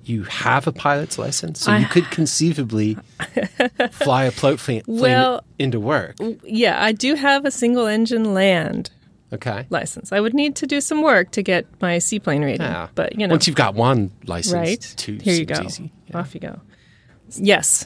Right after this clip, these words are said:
Speaker 2: that would, that would be my dream commute. I would love to be able to fly my plane in and land and get out, walk up the hill, go to work. I think that
Speaker 1: That'd
Speaker 2: would
Speaker 1: be
Speaker 2: be
Speaker 1: so cool.
Speaker 2: pretty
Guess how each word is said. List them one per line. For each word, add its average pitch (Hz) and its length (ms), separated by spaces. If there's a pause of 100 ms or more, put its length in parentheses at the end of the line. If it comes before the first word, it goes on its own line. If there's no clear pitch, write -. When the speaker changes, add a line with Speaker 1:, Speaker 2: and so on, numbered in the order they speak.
Speaker 2:
that 196 180
would, 190 300
that 180 160
would 208 100
be 196 140
my 190 160
dream 185 420
commute. - 480
I 170 160
would 170 240
love 185 500
to - 60
be 196 60
able 185 100
to 185 80
fly - 200
my 180 120
plane 175 320
in 180 400
and 175 560
land 202 640
and - 440
get 196 140
out, 208 300
walk 196 260
up - 140
the 214 60
hill, 254 340 (100)
go 190 160
to 208 80
work. 196 320 (100)
I 202 60
think 214 160
that - 60
Speaker 1:
That'd 117 80
Speaker 2:
would 185 60
Speaker 1:
be 185 60
Speaker 2:
be 190 40
Speaker 1:
so 196 180
cool. 104 240
Speaker 2:
pretty 196 580